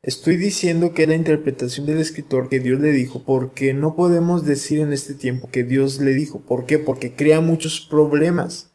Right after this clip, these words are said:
La gente religiosa oye eso hoy y en su corazón anhela que Dios le entregue la vida de sus enemigos. Asombrosamente así es. Y no podemos decir que eso es Dios, porque eso en este tiempo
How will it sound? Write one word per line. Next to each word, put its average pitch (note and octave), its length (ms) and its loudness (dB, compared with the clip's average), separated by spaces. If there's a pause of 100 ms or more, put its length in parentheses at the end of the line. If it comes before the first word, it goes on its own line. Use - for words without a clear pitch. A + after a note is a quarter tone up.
(120)
La D3+ 220 4
gente G#3+ 760 2
religiosa D#3 720 2
oye D#3 340 6
eso D#3 280 2
hoy C3+ 240 2 (260)
y C#3+ 160 2
en C#3 100 2
su C#3+ 100 -2
corazón C#3+ 420 4
anhela E3 500 4
que D3 160 2
Dios F3+ 520 2
le D3 160 2
entregue D#3+ 480 0
la C#3+ 140 4
vida F3+ 260 2
de C3+ 140 2
sus B2+ 220 -6
enemigos. A#2 640 -6
Asombrosamente D3+ 1000 0
así C3 280 -4
es. - 280 -6 (100)
Y C3+ 240 4
no D#3 240 4
podemos E3 380 6
decir C#3+ 320 -2
que C#3 100 2
eso C3+ 220 0
es C3 80 -4
Dios, - 500 -6
porque C#3 340 2
eso D#3+ 440 -2
en C#3 140 0
este D#3+ 220 0
tiempo D3 520 -4